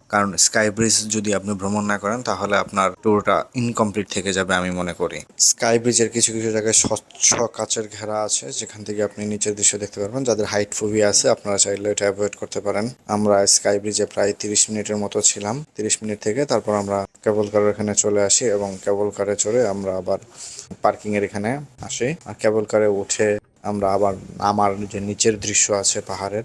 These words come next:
সেই দৃশ্যগুলো আমরা অবলোকন করি। Then আমরা গ্র্যাব ভাড়া করে আবার হোটেলে চলে আসি। আরেকটা জিনিস মনে রাখবেন, লঙ্কাওয়ে স্কাই ব্রিজে উঠতে হইলে আপনাকে দুপুর দুইটার ভিতরে এখানে পৌঁছাতে হবে। দুইটার থেকেই আপনার নিচে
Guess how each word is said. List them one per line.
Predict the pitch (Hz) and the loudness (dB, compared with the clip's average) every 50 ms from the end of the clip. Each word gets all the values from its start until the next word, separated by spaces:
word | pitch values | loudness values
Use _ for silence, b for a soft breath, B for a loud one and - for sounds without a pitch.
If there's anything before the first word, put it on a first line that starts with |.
| - - | -6 -10
সেই | - - 104 | -2 -2 -2
দৃশ্যগুলো | 98 98 95 92 - - 101 98 101 95 95 98 | -2 -2 -2 -4 -4 -4 -2 -4 -4 -2 -2 -2
আমরা | 95 95 98 98 95 | -2 -4 -4 -2 -2
অবলোকন | 90 92 95 98 101 95 95 - - 95 | -2 -2 -2 -4 -4 -6 -6 -8 -10 -14
করি। | 101 - 92 92 87 - - - - - - - - - - _ _ _ _ _ _ _ _ _ - | -12 -12 -12 -12 -12 -12 -4 -4 -4 -4 -4 -8 -18 -20 -20 _ _ _ _ _ _ _ _ _ 0
Then | 127 127 123 120 | 2 2 4 4
আমরা | 120 117 117 120 117 | 2 4 4 2 2
গ্র্যাব | 110 110 117 120 113 | 4 4 2 2 4
ভাড়া | 110 110 113 113 113 | 2 2 2 2 4
করে | 107 120 113 | 2 2 2
আবার | 107 104 107 107 | 4 2 2 0
হোটেলে | 101 110 104 - 104 110 107 | -2 -4 -6 -2 -2 0 0
চলে | - 113 107 110 | 0 0 2 0
আসি। | 107 104 - 131 | 2 2 4 2
আরেকটা | 117 110 110 107 120 | 2 0 0 -2 -2
জিনিস | 110 113 113 110 107 | -4 -4 -6 -6 -6
মনে | 113 113 110 110 | -4 -4 0 0
রাখবেন, | 113 110 98 107 113 123 151 160 - | 0 0 0 -4 -8 -8 -8 -8 0
লঙ্কাওয়ে | 117 117 113 113 - 127 120 120 117 | 2 2 2 4 6 6 6 8 6
স্কাই | - - - - 113 120 120 | 4 2 4 4 4 4 4
ব্রিজে | 113 120 123 110 123 | 2 0 0 0 2
উঠতে | 123 120 123 117 - 120 | 0 0 -2 -4 -6 -6
হইলে | 110 117 117 113 123 | -4 -2 0 2 2
আপনাকে | 117 104 98 107 107 104 101 113 120 147 165 - _ 120 | 2 2 0 -4 -6 -4 -2 -2 -2 -2 -2 -6 _ -8
দুপুর | 117 117 - 120 113 | -8 -4 -4 -4 0
দুইটার | 98 127 120 123 120 113 | 0 2 4 4 4 4
ভিতরে | 113 110 - 110 113 | 2 0 0 0 0
এখানে | 107 - 117 113 107 | 0 -2 -2 -4 0
পৌঁছাতে | 107 113 110 - 120 113 - 113 | 2 2 2 2 2 0 -4 -4
হবে। | 110 113 131 | -2 -2 -2
দুইটার | 123 120 117 - 110 110 107 - _ _ - | -2 -2 -2 2 2 2 2 0 _ _ -6
থেকেই | - 123 - - 135 139 127 | -6 -6 -4 0 4 4 4
আপনার | 110 - - 113 107 | 4 4 0 -6 -6
নিচে | 107 113 110 101 - 113 113 113 110 | -4 -4 -2 0 2 4 4 4 4